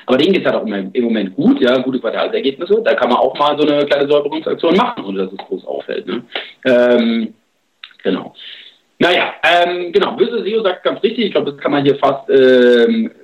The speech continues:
fast mal, äh, noch teasern hier. Bring Mehrwert und dann braucht man keine Angst haben. Genau, es geht auch wirklich darum, du musst einen Mehrwert liefern, ja. Du musst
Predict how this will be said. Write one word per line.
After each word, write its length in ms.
fast 240
mal, 320
äh, 720
noch 220
teasern 320
hier. 160
Bring 320
Mehrwert 500
und 100
dann 160
braucht 220
man 100
keine 160
Angst 200
haben. 100
Genau, 240
es 140
geht 120
auch 140
wirklich 160
darum, 260
du 80
musst 320
einen 120
Mehrwert 320
liefern, 260
ja. 140
Du 80
musst 380